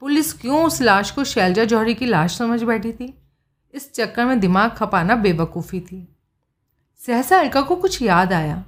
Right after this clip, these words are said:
उसने बिस्तर पर फैटे, फैले हुए फ़ोटोज़ में से शैलजा जौहरी का सबसे पहला और आखिरी फ़ोटो निकाल लिया। उन दोनों फ़ोटोज़ में बालों के साइज़ और रंग में अंतर साफ नज़र आ रहा था।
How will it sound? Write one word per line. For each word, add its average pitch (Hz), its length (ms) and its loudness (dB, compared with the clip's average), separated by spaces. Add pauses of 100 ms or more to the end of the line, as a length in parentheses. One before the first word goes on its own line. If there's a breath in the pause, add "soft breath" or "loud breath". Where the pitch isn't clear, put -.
(480)
उसने 269 240 -6
बिस्तर 214 360 -2
पर 269 120 0
फैटे, 226 360 -2
फैले 233 600 -2
हुए 254 160 0
फ़ोटोज़ 226 500 -2
में 220 100 0
से 254 140 -2
शैलजा 190 460 0
जौहरी 233 320 0
का 180 220 -6 (360 loud breath)
सबसे 262 480 -4
पहला 214 400 0
और 196 80 0
आखिरी 214 560 0
फ़ोटो 214 300 -6
निकाल 185 340 -2
लिया। 175 260 -6 (840)
उन 262 180 -2
दोनों 381 300 2
फ़ोटोज़ 233 580 -2
में 294 160 -4
बालों 170 320 2
के 311 160 -4
साइज़ 208 460 -2
और 226 140 -2
रंग 214 240 2
में 247 180 2
अंतर 208 260 2
साफ 233 460 0
नज़र 254 260 2
आ 202 140 2
रहा 180 260 0
था। 170 220 -8